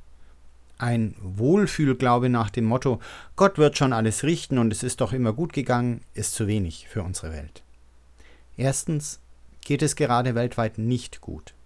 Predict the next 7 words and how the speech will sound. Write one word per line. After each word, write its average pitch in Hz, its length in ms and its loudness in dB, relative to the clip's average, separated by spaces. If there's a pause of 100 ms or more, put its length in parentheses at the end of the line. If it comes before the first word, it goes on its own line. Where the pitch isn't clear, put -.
(800)
Nicht 123 240 4
im 110 140 0
Ahrtal, 131 640 4
nicht 113 200 2
in 101 80 0
Kalifornien, 117 720 2
Brasilien, 123 640 0